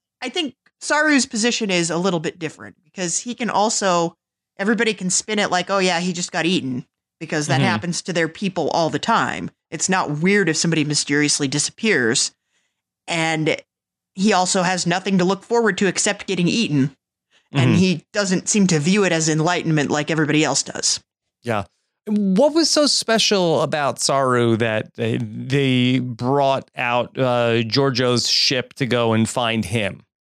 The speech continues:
Speaker 2: I mean, this seems like a huge, uh, uh, use of resources to go and find Saru.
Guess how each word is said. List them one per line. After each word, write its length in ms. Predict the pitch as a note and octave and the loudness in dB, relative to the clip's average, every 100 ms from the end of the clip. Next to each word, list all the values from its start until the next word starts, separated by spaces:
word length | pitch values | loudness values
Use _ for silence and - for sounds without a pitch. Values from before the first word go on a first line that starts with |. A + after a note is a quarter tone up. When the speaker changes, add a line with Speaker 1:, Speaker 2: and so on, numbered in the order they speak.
| _ - | _ -4
Speaker 2:
I 40 | |
mean, 120 | G3+ G#3+ | 0 2
this 120 | A3 | 2
seems 220 | A#3 G#3 | 2 0
like 160 | F#3 D3+ | -2 0
a 220 | C#3 C3 | 0 0
huge, 1040 | C#3+ - - A3 A#3+ A#3 A3+ A3 E3+ E3+ - - - _ - | -2 -6 -6 0 2 2 4 2 2 -2 -2 -8 -20 _ -6
uh, 320 | C#3 A#2+ - - _ _ - | -2 -2 -4 -8 _ _ -4
uh, 220 | D3 C3 | 0 0
use 340 | C3 D3 F3 - | 0 2 2 0
of 140 | B2 | 2
resources 760 | D3+ D3+ C3+ G#2+ - G2+ F#2+ - | 2 2 2 2 2 0 0 -2
to 420 | B2 A2 G#2+ A2 | 0 2 2 2
go 200 | B2+ A2 | 2 0
and 120 | G#2 | 0
find 340 | - A#2 G2+ G2 | -2 -2 -2 -2
Saru. 340 | A#2+ G2 - | -2 -2 -6